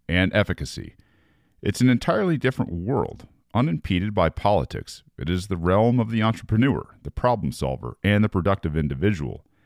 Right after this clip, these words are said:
How we keep it from degenerating is the topic of part three in the series.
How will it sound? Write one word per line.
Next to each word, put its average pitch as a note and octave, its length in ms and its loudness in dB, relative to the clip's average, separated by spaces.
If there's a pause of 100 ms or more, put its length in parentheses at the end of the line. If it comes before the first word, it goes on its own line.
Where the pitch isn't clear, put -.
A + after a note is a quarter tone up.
(520)
How G#2 140 4
we G2 160 2
keep - 300 -2
it - 160 0
from E2 300 2
degenerating D2 920 0
is G#2 280 2
the F#2+ 80 -4
topic F2 360 0
of D#2 200 -6
part - 320 -2
three A2 440 -2
in B1+ 100 -6
the - 60 -10
series. - 460 -10